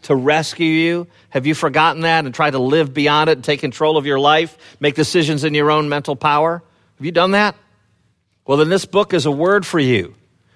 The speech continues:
Because, uh, at, at heart, we all default to our idols that we have made. We'll talk about that more in a second. But this God is gracious. Who is a God like this God? His word still comes.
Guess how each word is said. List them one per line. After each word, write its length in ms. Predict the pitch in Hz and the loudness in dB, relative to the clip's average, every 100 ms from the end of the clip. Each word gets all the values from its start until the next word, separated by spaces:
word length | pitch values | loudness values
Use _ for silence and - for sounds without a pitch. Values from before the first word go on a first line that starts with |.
| _ | _
Because, 400 | - 117 147 117 | -10 -2 0 2
uh, 160 | 135 123 | 2 2
at, 160 | 139 143 | 2 -2
at 140 | 143 | -2
heart, 380 | 120 180 202 131 | -2 2 2 2
we 140 | 131 113 | -4 -2
all 240 | 151 165 | 0 0
default 480 | 143 - 170 160 - | -2 -4 -2 -2 -2
to 220 | - 135 123 - - | -6 -6 -6 -14 -6
our 180 | - 131 127 | 0 0 2
idols 420 | 156 165 135 104 | 2 4 2 0
that 120 | 113 | -6
we 160 | 120 120 | -4 -2
have 160 | 110 | -2
made. 320 | 113 143 113 104 | 0 0 0 0
We'll 100 | 113 | -2
talk 220 | 135 123 | -4 -4
about 220 | 113 107 | -4 -4
that 100 | 98 | -4
more 160 | 110 107 | -4 -4
in 60 | |
a 40 | 101 | -4
second. 380 | 139 127 101 | -6 -6 -4
But 160 | - - | -4 -2
this 160 | 131 - | -4 -2
God 240 | 131 120 | -2 -2
is 120 | 101 | -4
gracious. 600 | 98 123 139 - 143 - - - - | -4 -2 -2 -4 -8 -8 -18 -20 -6
Who 220 | 175 170 | -2 0
is 100 | 135 | 0
a 60 | 131 | -2
God 260 | 120 117 | -4 -4
like 180 | 113 110 | -4 -4
this 180 | 127 117 - _ | -4 -6 -10 _
God? 320 | 117 110 127 | -4 -2 -2
His 200 | 123 113 | -2 -6
word 440 | 117 123 135 135 131 - - | -2 2 2 2 -2 -18 -16
still 280 | - 151 | -4 -2
comes. 600 | 147 - 165 107 - - | -2 0 0 0 -6 -14